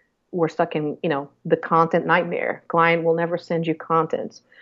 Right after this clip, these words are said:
And so what happens when you can't ch-, cash that second check because the project was never really delivered? So basically you did all the work for four hundred and you never went live,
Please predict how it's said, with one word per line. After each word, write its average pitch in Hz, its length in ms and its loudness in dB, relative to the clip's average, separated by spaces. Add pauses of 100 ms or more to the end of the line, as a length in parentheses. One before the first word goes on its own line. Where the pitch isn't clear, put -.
(220)
And 151 160 0
so 165 180 6
what 170 160 6
happens 180 460 2
when 165 520 0
you 190 160 4
can't 196 380 0
ch-, - 220 -18
cash 175 340 2
that - 240 2
second 170 520 -2
check - 440 0
because 160 420 0
the 160 80 -2
project 165 380 0
was 160 140 -4
never 156 260 -2
really - 260 -4
delivered? 185 560 0 (480)
So 240 140 6
basically 254 480 2
you 240 80 0
did 208 160 2
all 202 200 4
the 202 80 -2
work 196 260 -2
for 180 100 -4
four 180 240 -4
hundred 202 300 0
and 165 100 -6
you 165 80 -8
never 170 240 -2
went 170 260 -6
live, 156 400 -6